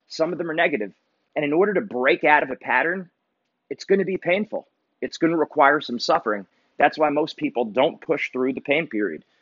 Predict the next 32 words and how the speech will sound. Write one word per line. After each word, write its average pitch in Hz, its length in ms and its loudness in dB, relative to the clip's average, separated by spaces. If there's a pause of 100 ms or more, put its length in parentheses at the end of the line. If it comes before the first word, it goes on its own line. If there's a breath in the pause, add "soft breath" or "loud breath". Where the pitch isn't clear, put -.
(140)
because 123 220 -4
it's - 140 -12
gonna 147 160 6
require 135 420 6
suffering. 131 500 -2 (720)
But - 80 -6
again, 147 280 4 (180)
in 139 60 -6
order 156 160 0
to 151 60 0
break 165 300 4
through 180 140 2
that 165 140 6
habit, 170 340 0 (220)
we're 120 100 -16
gonna 151 220 -2
have 151 140 -2
to 131 60 -12
fight 147 320 -6
through. 156 300 -4 (1040)
There's 131 180 -4
two 190 160 -8
types - 320 2
of 127 80 -12
pain 160 220 0
in 127 80 -6
this 110 140 -10
world, 110 300 -4 (280)
the 107 60 -8
pain 170 280 -2
of 127 120 -6
discipline 160 540 -2